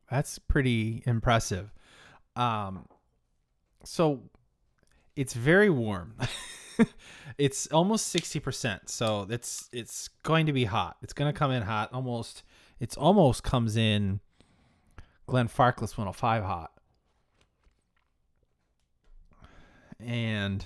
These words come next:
I didn't really give it a, a whirl to see if, what kind of build it gets. Let's hang on. Let's see. This is the Binny's one, by the way.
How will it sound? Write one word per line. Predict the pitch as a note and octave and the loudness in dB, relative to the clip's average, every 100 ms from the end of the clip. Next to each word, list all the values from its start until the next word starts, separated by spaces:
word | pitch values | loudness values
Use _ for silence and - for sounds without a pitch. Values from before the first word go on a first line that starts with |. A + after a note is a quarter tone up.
| - _ _ - - | -12 _ _ -20 -8
I | |
didn't | B2+ G#2+ | -6 -6
really | A#2+ A2 | -4 -6
give | G#2 A2 | -4 -4
it | G#2+ | -2
a, | G2+ G#2 - A#2+ | -2 -4 -8 -2
a | A2 G2+ | 0 0
whirl | F#2+ G2+ A#2 A2+ | -2 -2 0 0
to | G2+ | -4
see | - A#2+ G#2+ | -8 -4 -2
if, | F#2+ - | -4 -4
what | A2 | -8
kind | - G#2+ | -2 -2
of | G#2+ | 0
build | A2+ A2 G2+ | 0 0 -2
it | G2+ | -6
gets. | G2 - | -8 -8
Let's | G#2+ | -12
hang | - G2+ | -8 -6
on. | F#2+ | -4
Let's | F#2+ - | -6 -6
see. | G2+ | -4
This | A2+ - | -2 0
is | C3+ | 2
the | C3 | 4
Binny's | B2+ A#2 G#2+ | 4 4 4
one, | G#2 | 0
by | G2+ F2+ | 0 -2
the | F2+ | -4
way. | F2+ G2 | -6 -10